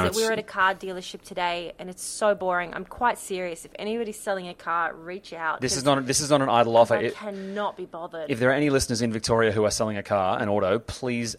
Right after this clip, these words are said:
Speaker 3: actually, uh, get in touch on the Facebook page, 'cause we are
Speaker 2: Mm.
Speaker 3: in the market, baby.
Speaker 2: And I take it the offending driver was, um, he was insured?
Speaker 1: He was. Uh, we were both insured, and I think that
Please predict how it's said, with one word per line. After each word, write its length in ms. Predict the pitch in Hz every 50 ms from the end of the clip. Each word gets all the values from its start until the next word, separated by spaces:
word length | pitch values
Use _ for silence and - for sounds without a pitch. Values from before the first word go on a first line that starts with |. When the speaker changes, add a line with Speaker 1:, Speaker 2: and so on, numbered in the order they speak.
| -
Speaker 3:
actually, 560 | - 175 208 - - - 101 98 117 147 165 -
uh, 520 | - 139 143 143 143 143 143 143 143 143
get 120 | 139 143 151
in 60 | 160
touch 180 | 156 160 156 -
on 60 | 160
the 60 | 156
Facebook 260 | 156 175 175 170 160 117
page, 240 | 120 104 98 -
'cause 140 | - 120 110
we 100 | 127 156
are 280 | 151 139 131 131 123 87
Speaker 2:
Mm. 40 | 85 - - _
Speaker 3:
in 180 | - 151 170 190
the 60 | 156
market, 420 | 139 147 175 165 - - 107 -
baby. 540 | - 101 98 104 120 135 135 135 120 98 92 -
Speaker 2:
And 180 | - 151 143 135
I 60 | 131
take 260 | - - 139 135 -
it 80 | - 95
the 160 | 104 101 98
offending 420 | 95 90 - 101 95 92 92 90 87
driver 460 | 90 95 95 95 95 90 92 87 82
was, 380 | - 90 87 85 80 - -
um, 440 | 95 90 87 87 85 82 80 80 90 87 _ _ _ - - -
he 180 | 104 107 107 98
was 140 | 92 90
insured? 580 | 90 90 87 - - 110 101 85 80 98 - - - _
Speaker 1:
He 160 | - 277 285
was. 500 | 240 262 254 254 254 254 262 240 - - -
Uh, 220 | - 214 220 220 220
we 80 | 208 233
were 60 | 226
both 320 | 220 220 247 247 254 254 -
insured, 640 | 269 233 214 - - 202 196 196 196 196 190 190 -
and 140 | 202 208
I 60 | 208 208
think 320 | 208 - 233 226 220 -
that 180 | 233 214 202